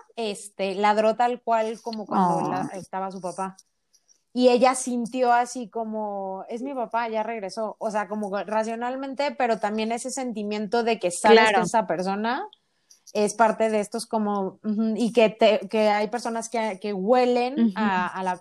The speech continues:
Speaker 1: a la persona. O sea, que estás así de repente, o sienten la presencia de la persona, que, que eso es, es como muy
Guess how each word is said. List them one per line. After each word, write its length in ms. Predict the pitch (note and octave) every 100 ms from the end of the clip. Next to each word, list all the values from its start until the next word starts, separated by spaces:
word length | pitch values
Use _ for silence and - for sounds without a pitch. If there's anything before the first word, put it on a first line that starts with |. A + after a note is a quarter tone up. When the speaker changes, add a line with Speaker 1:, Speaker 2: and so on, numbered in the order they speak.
| -
Speaker 1:
a 60 | F3+
la 100 | E3+
persona. 420 | F#3 F#3+ B3+ F3+
O 460 | D#3 _ _ _ _
sea, 100 | G#3
que 60 |
estás 240 | G#3 G#3+ A#3+
así 260 | A#3 B3+
de 120 | A#3+
repente, 680 | A3 A3 A3 A3 G#3+ A3+ A#3 _ _ -
o 140 | A#3 A#3
sienten 760 | - B3+ B3+ B3 B3+ B3+ C#4 D#4+ A3
la 220 | A3+ G#3
presencia 560 | G3+ G3 A#3 A3+ B3 A3+
de 60 |
la 200 | A3 F#3+
persona, 640 | F#3+ F3+ - A3 F#3+ E3+ E3+ _ _
que, 520 | G#3+ G3+ G3+ F#3 F3
que 140 | G3 G3
eso 240 | F#3 G#3+
es, 460 | G#3 G3+ - - -
es 160 | - F#3+
como 280 | - A3 G3
muy 440 | F#3+ F#3+ F#3+ F#3